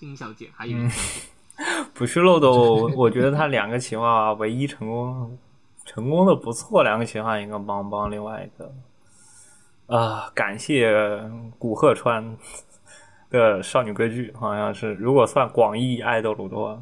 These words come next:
Speaker 2: 这个应该是算他成功的另外一个比较成功的企划了。他最近做的企划，企划还蛮多的嘛，然后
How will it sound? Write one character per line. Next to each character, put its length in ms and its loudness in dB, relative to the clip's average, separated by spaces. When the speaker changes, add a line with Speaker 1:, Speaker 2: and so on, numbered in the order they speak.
Speaker 2:
这 180 -2
个 140 2
应 120 -4
该 160 -2
是 140 -8
算 260 -6
他 340 -6
成 220 -12
功 180 -10
的 100 -6
另 140 -8
外 200 -2
一 40 -6
个 120 -16
比 280 -16
较 200 4
成 280 -6
功 160 -8
的 100 -10
企 300 -12
划 180 -10
了。 120 -12
他 120 -6
最 180 2
近 120 0
做 160 0
的 120 -2
企 260 -12
划， 180 -2
企 160 -6
划 160 2
还 60 -2
蛮 180 -10
多 220 -8
的 60 -10
嘛， 100 -16
然 200 -10
后 500 -12